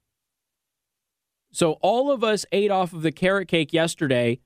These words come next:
There was still some in the fridge when I left for work today. It was, did you, do you see that? Okay, that picture,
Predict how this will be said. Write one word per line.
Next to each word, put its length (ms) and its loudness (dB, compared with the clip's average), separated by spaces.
There 260 2
was 240 0
still 360 0
some 400 2
in 240 0
the 80 0
fridge 420 0
when 140 2
I 100 4
left 340 0
for 120 0
work 340 -2
today. 400 0
It 200 2
was, 500 0
did 180 0
you, 140 -2
do 140 0
you 160 2
see 220 2
that? 260 0
Okay, 300 0
that 340 2
picture, 680 2